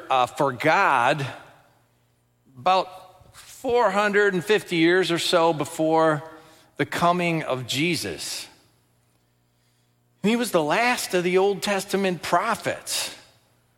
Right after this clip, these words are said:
God didn't speak to his people through the prophets again until John the Baptist.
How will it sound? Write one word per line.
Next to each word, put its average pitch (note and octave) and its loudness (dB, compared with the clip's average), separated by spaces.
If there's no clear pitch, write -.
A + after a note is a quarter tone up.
God G#3 2
didn't B3 0
speak - -6
to C#3+ -6
his C3+ -4
people C3+ 0
through F3 0
the D#3 -2
prophets - -2
again D3 0
until E3+ 0
John D3+ -2
the D3 0
Baptist. - -4